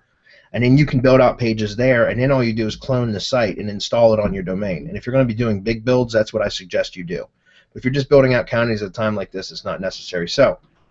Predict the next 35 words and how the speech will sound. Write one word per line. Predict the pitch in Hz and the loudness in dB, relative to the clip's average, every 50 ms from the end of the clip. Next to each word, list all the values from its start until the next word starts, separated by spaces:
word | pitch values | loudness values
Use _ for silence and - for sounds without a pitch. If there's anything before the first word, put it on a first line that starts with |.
| _ _ _ _ - | _ _ _ _ -8
we're | 117 117 | -4 -4
gonna | 117 - | -2 0
come | - 147 156 | 2 4 4
over | 151 139 139 | 6 6 6
here | 135 135 | 6 6
and | 131 127 | 4 4
we're | 117 | 2
gonna | 123 117 113 | 2 2 2
refresh, | 113 113 113 - 117 107 104 101 - - - - - _ | 2 2 0 0 2 2 2 2 0 -4 -8 -12 -14 _
and | 107 107 | -8 -6
we | 107 107 | -6 -4
should | 107 - 139 135 135 131 | -4 -2 -2 -2 -2 -4
see | - - 143 143 107 92 90 95 123 - _ _ _ _ _ _ _ _ _ _ _ _ _ _ _ _ _ _ - - - | -2 0 2 2 2 2 0 -4 -6 -10 _ _ _ _ _ _ _ _ _ _ _ _ _ _ _ _ _ _ -20 -18 -12
a | 101 | -8
recent | 110 113 - - 98 87 | -6 -6 -6 -6 -6 -4
post | - 123 120 - - - | -4 -4 -4 -4 -6 -6
change. | 110 98 90 90 98 113 117 - - _ _ _ _ _ _ _ _ _ _ _ _ _ _ _ | -4 -4 -4 -4 -6 -6 -8 -12 -14 _ _ _ _ _ _ _ _ _ _ _ _ _ _ _
Let's | - - - | -20 -20 -10
take | - 101 98 - | -8 -6 -6 -2
a | 117 | -2
look | 110 110 107 107 | 0 0 0 0
at | 95 95 92 90 | 0 0 0 0
'em, | 104 107 - | -2 -6 -8
and | 98 101 | -8 -10
you | 95 | -8
can | - 101 92 | -8 -6 -4
see | - - 113 110 | -2 0 2 2
Albemarle | 107 110 117 113 113 113 110 107 | 2 2 2 2 2 4 2 2
County | - - 117 117 113 107 | 2 0 -2 0 0 -2
is | 98 104 | -2 -2
now | 104 101 104 | -2 -2 -2
in | 104 | -4
the | 107 | -4
county | - - 117 117 113 107 92 | -2 -2 0 0 0 0 -2
list. | 87 87 92 107 - - - - | -2 -4 -4 -6 -8 -12 -16 -18